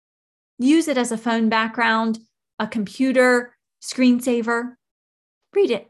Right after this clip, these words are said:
each and every morning. And be sure to email me a copy at maura at coachinghive dot com. And remember, if you found this episode helpful, please be sure to subscribe and share the podcast with a friend and maybe even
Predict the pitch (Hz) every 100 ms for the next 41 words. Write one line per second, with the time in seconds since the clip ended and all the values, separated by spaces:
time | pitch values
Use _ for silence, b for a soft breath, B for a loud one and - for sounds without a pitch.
0 | - 277 254 - 214 202 196 196 180 185
1 | 170 175 _ _ _ _ _ _ _ _
2 | 247 247 240 226 b b 277 247 - 294
3 | 302 320 339 269 254 240 226 269 311 -
4 | 214 233 220 240 - 190 196 220 269 302
5 | 311 _ _ - 214 - - 269 285 302
6 | 285 254 247 233 240 208 208 196 190 -
7 | - 269 269 269 262 B B 240 240 226
8 | 247 294 330 _ _ _ _ _ - 226
9 | 247 330 494 - 240 254 226 226 214 214
10 | 214 202 202 202 - 311 311 _ _ _
11 | _ - 440 453 453 240 233 208 202 -
12 | 180 - 196 202 214 208 214 196 185 -
13 | 277 330 - 208 208 214 208 190 175 -
14 | 277 285 277 294 294 370 415 359 - 196
15 | 196 208 247